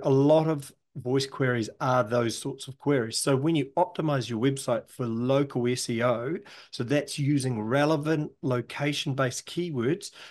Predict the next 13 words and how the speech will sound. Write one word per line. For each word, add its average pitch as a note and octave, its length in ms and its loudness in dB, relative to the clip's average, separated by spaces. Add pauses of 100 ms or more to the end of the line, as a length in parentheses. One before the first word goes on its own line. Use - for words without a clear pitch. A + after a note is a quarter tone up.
So - 140 -4
if B2 140 -6
you C3+ 140 4
live D#3 180 4
in C#3+ 140 0
Florida, E3 720 4 (320)
you C3 100 -2
know, C3+ 100 0
you're B2+ 220 0
using C3+ 380 4
Florida-based D3 880 0
keywords, C#3+ 760 -2 (360)
um, B2 240 0